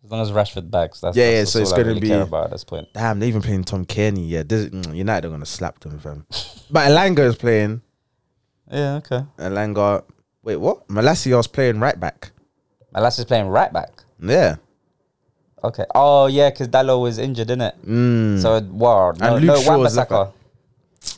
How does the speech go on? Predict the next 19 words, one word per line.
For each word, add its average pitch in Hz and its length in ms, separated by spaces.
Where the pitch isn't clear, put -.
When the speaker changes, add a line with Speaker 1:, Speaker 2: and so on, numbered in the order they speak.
Speaker 1:
Damn. 104 320
Speaker 2:
Yeah, 71 120
that 101 180
guy, 82 200
he 90 40
needs 92 140
to - 80
go 78 100
find, 80 300
he 113 80
needs 107 100
to - 60
go 87 100
back 78 140
to - 100
Palace, 82 380
man. 92 160
Speaker 1:
Palace, 90 200
yeah. 101 160